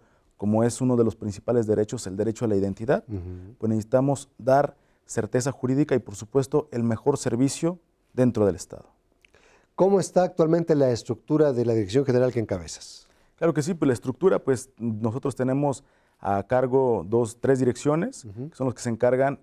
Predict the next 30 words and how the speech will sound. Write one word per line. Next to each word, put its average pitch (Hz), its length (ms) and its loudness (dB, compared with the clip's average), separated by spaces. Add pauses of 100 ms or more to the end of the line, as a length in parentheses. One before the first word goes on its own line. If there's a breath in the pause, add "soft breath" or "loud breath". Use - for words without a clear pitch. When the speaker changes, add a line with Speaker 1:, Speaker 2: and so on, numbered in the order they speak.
Speaker 1:
y 127 120 -2
una 165 180 0
muy 156 160 0
importante 147 580 -6
que - 120 0
es 139 100 0
la 135 120 4
dirección 117 380 2
de 123 80 0
modernización. 110 880 -2
Speaker 2:
Ok. 110 220 -14 (260)
Speaker 1:
Es 127 200 -2
con 151 280 -2
la 117 120 2
que 98 180 -4
trabajamos 135 760 -6
Speaker 2:
Sí. 107 120 -10
Speaker 1:
coordinadamente 131 840 -2
precisamente 131 540 -2
para 120 240 -8
crear 120 200 -4
un 139 120 -2
proyecto, 123 580 -6
Speaker 2:
Ujú. 110 120 -8 (300 loud breath)
Speaker 1:
un 143 120 -4
proyecto 143 440 2
de 131 60 4
mejora. 123 440 -2
Cuando 120 220 -4
nosotros 156 540 -2